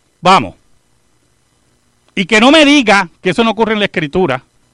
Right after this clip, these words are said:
Porque Jonás anunció juicio para Nínive y dio fecha exacta.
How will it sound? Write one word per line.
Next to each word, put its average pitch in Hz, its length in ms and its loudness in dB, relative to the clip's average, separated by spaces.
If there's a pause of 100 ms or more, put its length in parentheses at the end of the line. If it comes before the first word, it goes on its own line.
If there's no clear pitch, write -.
(920)
Porque 151 340 -4
Jonás 170 440 0
anunció 214 460 0
juicio 165 640 0 (480)
para 139 240 -4
Nínive 120 440 -4 (300)
y 170 140 -4
dio 220 200 2
fecha 254 320 0
exacta. 165 720 -2